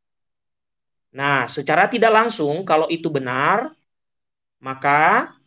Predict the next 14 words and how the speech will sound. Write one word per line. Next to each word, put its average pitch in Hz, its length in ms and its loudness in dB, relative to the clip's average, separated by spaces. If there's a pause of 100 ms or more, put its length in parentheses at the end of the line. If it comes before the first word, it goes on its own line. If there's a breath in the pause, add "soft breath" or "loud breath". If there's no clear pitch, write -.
itu 156 160 -4
artinya 165 800 0 (160)
dia 226 240 2
juga 254 240 2
harus 262 160 0
menolak 269 560 -2
perjanjian 160 480 0
baru. 175 320 0 (1900)
Kemudian 156 540 0
yang 165 100 -4
kedua, 208 480 2 (1700)
kita 262 240 -8 (160)
harus 247 160 -2
tahu, 170 680 -2